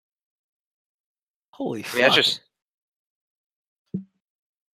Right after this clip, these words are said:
Speaker 1: Oh, the conspiracy was soundly debunked by research, blah, blah, blah, I did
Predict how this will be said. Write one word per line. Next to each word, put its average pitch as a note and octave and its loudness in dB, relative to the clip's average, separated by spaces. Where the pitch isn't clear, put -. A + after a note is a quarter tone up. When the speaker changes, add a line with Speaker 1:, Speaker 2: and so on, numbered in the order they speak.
Speaker 1:
Oh, A#2 4
the G#2+ -4
conspiracy C3 -12
was A#2+ -8
soundly D3+ 4
debunked A#2+ 2
by A2+ 4
research, A#2 0
blah, G#2+ 8
blah, G#2+ 6
blah, - 2
I A2 4
did A2 0